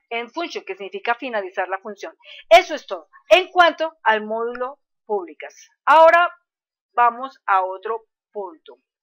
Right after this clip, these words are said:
Una vez que ya tenemos tanto la variable pública como la función pública construida en el módulo de variables públicas,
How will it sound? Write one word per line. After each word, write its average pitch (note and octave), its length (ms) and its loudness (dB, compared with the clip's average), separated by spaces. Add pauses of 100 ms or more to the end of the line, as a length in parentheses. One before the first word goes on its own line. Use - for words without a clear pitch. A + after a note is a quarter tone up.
(840)
Una G#4 280 0
vez G4+ 180 -4
que F4+ 100 -6
ya F#4 160 -2
tenemos D#4+ 920 -2 (160)
tanto C4 320 0
la A#3 140 0
variable B3 480 -2
pública C#4+ 420 -8
como A3 200 -12
la G3 140 -6
función G#3+ 380 -12
pública C4 360 -12
construida G#3 560 -8
en A#3+ 100 -10
el G3 80 -12
módulo A3 400 -8 (320)
de F#3 280 -10
variables F#3 480 -12
públicas, G#3 520 -14